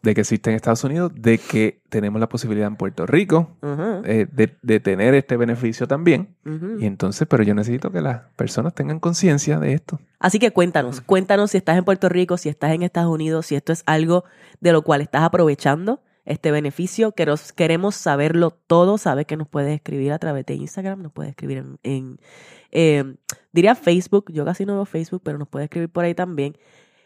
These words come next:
Speaker 2: Mayormente, escríbenos en cafeonabudget punto com slash contact con cualquier información sobre esto, si te fue útil, si no te fue útil, si tienes preguntas de seguimiento, si tienes temas de sugerencia que quieres que traigamos, que sigamos tocando aquí en el Medio Pocillo o en el episodio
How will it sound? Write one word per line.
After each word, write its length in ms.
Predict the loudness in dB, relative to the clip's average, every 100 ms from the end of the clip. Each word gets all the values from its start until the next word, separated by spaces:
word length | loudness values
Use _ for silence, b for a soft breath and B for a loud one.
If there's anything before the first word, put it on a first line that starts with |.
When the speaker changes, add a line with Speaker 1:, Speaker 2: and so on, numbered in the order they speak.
| b b -2
Speaker 2:
Mayormente, 760 | 4 6 6 4 2 0 -4
escríbenos 460 | -4 -4 -2 0 -2
en 100 | -2
cafeonabudget 760 | -4 -4 -4 -2 -4 -2 -4
punto 280 | -2 -4 -2
com 160 | -4 -4
slash 300 | 0 0 0 2
contact 480 | 2 4 0 0 b b b
con 200 | 0 0 0
cualquier 600 | -2 -2 0 2 2 0
información 760 | -2 0 -2 -2 -8 2 2 2
sobre 400 | -2 -2 2 4
esto, 300 | 2 2 0
si 160 | 0 -2
te 100 | -2
fue 280 | 0 -2 2
útil, 340 | 0 2 -2
si 140 | -2 -8
no 100 | -6
te 100 | -6
fue 180 | -4
útil, 260 | -4 -2 -4
si 120 | -4
tienes 200 | -8 -8
preguntas 380 | -6 -6 -4 -6
de 80 | -6
seguimiento, 720 | -6 -6 2 2 2 0 0 B B B B
si 160 | 0 4
tienes 260 | 4 2 _
temas 540 | 4 4 4 0 -2 _ _ _ _ 0
de 100 | 0
sugerencia 720 | 4 4 6 6 4 2 -2
que 120 | -2 0
quieres 280 | 2 2
que 140 | 0 -2
traigamos, 580 | 0 0 0 -2 -4 -6
que 120 | -10
sigamos 360 | -8 -6 -6
tocando 340 | -6 -4 -2 -4
aquí 140 | -4
en 80 | -4
el 80 | -4
Medio 240 | -4 -4
Pocillo 380 | -4 -4 -2 -2
o 140 | 2 2
en 80 | 2
el 100 | -2
episodio 540 | -4 0 2 4 2